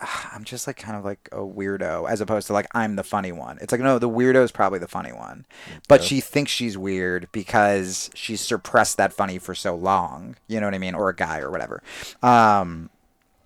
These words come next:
Speaker 1: so I think it's also just make the joke. And if, like, I've been talking to so many people who listen to my podcast, 'cause, like, I talk about, like, depression and mental health and shit a lot.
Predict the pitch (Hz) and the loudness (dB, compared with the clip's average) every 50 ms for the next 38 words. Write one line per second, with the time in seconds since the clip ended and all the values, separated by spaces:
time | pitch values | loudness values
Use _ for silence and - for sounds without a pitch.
0 | _ - - - - - 143 139 131 120 - - 131 117 - - 143 139 147 - | _ -12 -8 -6 4 8 10 10 10 10 8 6 2 2 0 -2 -2 -2 2 6
1 | 135 127 131 - - 131 113 110 113 107 104 - - - - _ - - - - | 6 6 6 4 2 -2 0 2 2 2 2 2 -2 -8 -12 _ -20 -20 -20 -20
2 | - _ _ - 107 110 117 123 123 - - - 110 90 - - 101 117 131 110 | -20 _ _ -6 0 2 2 2 2 -2 -4 -4 -4 -4 -2 0 2 2 2 2
3 | - _ - - - _ _ _ - 113 110 104 - - 110 104 104 104 - - | 0 _ -16 -18 -18 _ _ _ -2 -2 -2 -2 -2 -2 0 0 0 0 -2 -4
4 | - - - - _ _ - 123 123 139 160 180 202 175 185 175 147 160 143 - | -10 -18 -20 -20 _ _ -6 0 2 2 2 2 2 2 0 0 0 -2 -4 -2
5 | 135 127 120 - - 120 110 117 98 113 107 104 - - 95 90 87 87 87 87 | -2 -2 -2 -2 -4 -4 -4 -4 -2 -2 -2 -2 -2 -4 -6 -4 -2 -2 -2 -2
6 | - 107 98 101 - - 120 117 120 120 - - - 98 92 - - - 104 98 | 0 0 0 0 2 2 4 4 4 2 0 -2 -4 -4 -4 -4 -4 -6 -6 -4
7 | 90 92 87 87 90 - - 80 - 85 80 - - 82 82 87 76 - 90 85 | -2 -2 -2 -2 -4 -6 -10 -8 -6 -6 -6 -6 -8 -12 -12 -12 -10 -8 -8 -6
8 | 80 92 90 87 - 90 101 - 117 110 120 120 120 127 135 139 143 - | -4 -4 -4 -4 -6 -10 -6 -4 -2 0 2 4 6 6 6 6 4 2